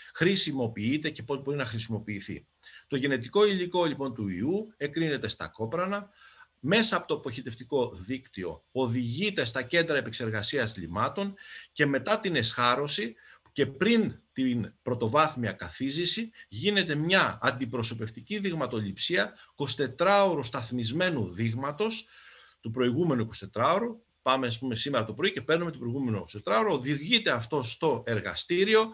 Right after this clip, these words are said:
απομονώνεται, προσυγκεντρώνεται το γενετικό υλικό και με P C R, ποσοτική P C R, μετρείται, ε,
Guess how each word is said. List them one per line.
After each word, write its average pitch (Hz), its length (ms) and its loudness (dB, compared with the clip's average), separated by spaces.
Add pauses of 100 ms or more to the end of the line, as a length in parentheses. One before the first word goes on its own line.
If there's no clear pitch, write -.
(320)
απομονώνεται, 156 960 2
προσυγκεντρώνεται 160 1080 0
το 117 100 -6
γενετικό 113 540 0
υλικό 160 500 0 (420)
και 220 180 6
με 185 240 2
P - 40 -4
C 135 540 4
R, 160 100 -4 (280)
ποσοτική 113 560 -6
P 117 40 -4
C 151 340 4
R, 165 80 -6 (340)
μετρείται, 160 640 0 (300)
ε, 123 380 6